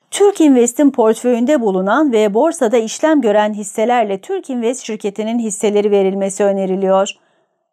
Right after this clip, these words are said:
Basın toplantısından sonra Türk Invest binasında bu kez yatırımcılarla toplantı yapılıyor.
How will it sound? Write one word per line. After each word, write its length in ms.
Basın 260
toplantısından 880
sonra 460
Türk 300
Invest 400
binasında 680
bu 140
kez 260
yatırımcılarla 800
toplantı 520
yapılıyor. 540